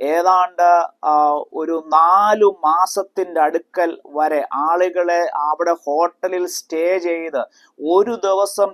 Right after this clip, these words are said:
ഇരുന്നൂറ്റിയെട്ട് ഡോളർ വെച്ച് നൂറ്റിപ്പതിനഞ്ച് മില്യൺ ആണ്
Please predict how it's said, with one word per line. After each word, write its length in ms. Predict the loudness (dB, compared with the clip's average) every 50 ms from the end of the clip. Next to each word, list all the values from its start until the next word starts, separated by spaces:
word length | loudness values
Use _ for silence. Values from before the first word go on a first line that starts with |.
| -6 -16
ഇരുന്നൂറ്റിയെട്ട് 1300 | -10 -6 -4 -2 -2 -4 -4 -4 -6 -8 -8 _ _ -16 -10 -6 -2 -2 -2 -2 -2 -6 _ _ _ -2 0
ഡോളർ 520 | 0 0 2 0 2 2 2 2 2 2 2 0 -2
വെച്ച് 340 | -4 -4 -4 -4 -4 -4 -4 -6 -12
നൂറ്റിപ്പതിനഞ്ച് 1500 | -16 -12 -12 -10 -10 -10 -12 -14 _ -14 -14 -14 -14 _ _ _ -2 0 0 0 0 -2 -2 -4 -6 -8 -12 -16 -10 -6 -6
മില്യൺ 720 | -6 -6 -8 -12 -12 -12 -12 -12 -8 -2 0 2 2 2 2
ആണ് 300 | 2 0 0 -2 -4